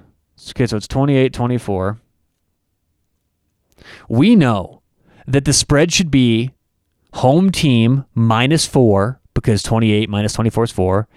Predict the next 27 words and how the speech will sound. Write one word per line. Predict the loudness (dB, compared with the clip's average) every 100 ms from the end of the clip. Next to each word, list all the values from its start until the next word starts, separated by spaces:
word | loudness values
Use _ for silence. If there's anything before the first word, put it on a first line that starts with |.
| -4
and | 0
the | 2
over-under | 2 2 2 2 0
should | 0 0
be | 0
fifty-two. | 0 0 0 2 0 -2 _ _ -2
Okay, | 0
so | 2
once | 2 2 2
we | -2
have | 0 0 2 0 -2 -8 -4
the | 0 0
expected | 0 -2 0 0 -2
points | 0 0 0 -2
or |
expected | -2 -2 -2
goals, | 0 2 4 2 -2 -14 -4
we | -2
can | 0
come | 0 0
up | 2
with | 0
the | 0
spread | 0 0 2 2 4 2 0 -6 _ _ _ -20 -6
and | 0 2
the | 4
over-under. | 4 4 2 0 -4 -12